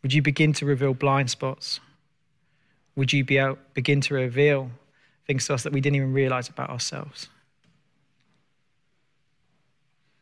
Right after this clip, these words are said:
Lord, let us not just have ideas in our mind of what we could do. Let us have conviction in our hearts by you.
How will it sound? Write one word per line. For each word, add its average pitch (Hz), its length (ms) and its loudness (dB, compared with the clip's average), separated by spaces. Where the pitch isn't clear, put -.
Lord, 135 260 2
let 147 100 4
us 147 140 4
not 156 160 2
just 156 160 2
have 147 120 4
ideas 147 460 4
in 143 60 0
our 139 100 0
mind 139 260 2
of 127 120 -6
what 139 100 -2
we 135 80 -6
could 131 240 -2
do. 127 140 -4
Let 131 140 -2
us 139 120 -4
have 131 160 -4
conviction 135 640 -2
in 131 100 -2
our 127 140 0
hearts - 560 -4
by 127 100 -2
you. 117 300 -6